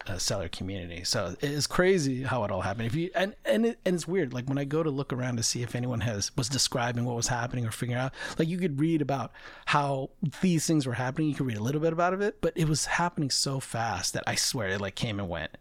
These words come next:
It came and went, and there were so many people who just, like, left because they were tired of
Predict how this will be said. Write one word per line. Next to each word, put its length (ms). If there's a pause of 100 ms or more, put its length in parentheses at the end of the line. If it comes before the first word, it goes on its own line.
It 80
came 180
and 80
went, 140
and 80
there 100
were 60
so 180
many 140
people 200
who 80
just, 220
like, 160
left 260
because 220
they 80
were 80
tired 420
of 180